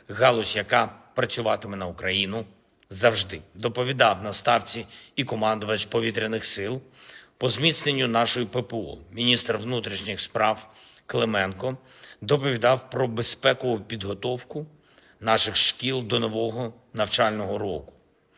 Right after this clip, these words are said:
Ми допомагаємо обласній владі, місцевій, громадам, щоб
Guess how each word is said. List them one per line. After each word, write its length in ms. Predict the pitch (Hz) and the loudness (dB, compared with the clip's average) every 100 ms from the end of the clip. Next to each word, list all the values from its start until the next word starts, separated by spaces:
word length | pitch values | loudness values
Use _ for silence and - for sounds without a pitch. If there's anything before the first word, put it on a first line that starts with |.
| - - _ _ | -20 -20 _ _
Ми 120 | - 113 | -6 -4
допомагаємо 680 | 104 107 107 107 120 117 107 | -2 0 2 4 4 4 -2
обласній 460 | 98 98 - 135 | -2 -4 -4 -4
владі, 440 | 123 117 110 101 104 - _ _ - | 0 2 0 -2 -12 -14 _ _ -10
місцевій, 680 | 82 - - 139 123 117 123 _ _ _ _ _ | -8 -2 2 2 2 -6 -12 _ _ _ _ _
громадам, 840 | - 98 98 123 131 113 104 107 107 - - | -10 -8 0 2 2 -2 -4 -6 -16 -20 -8
щоб 340 | - - 113 | -4 0 -2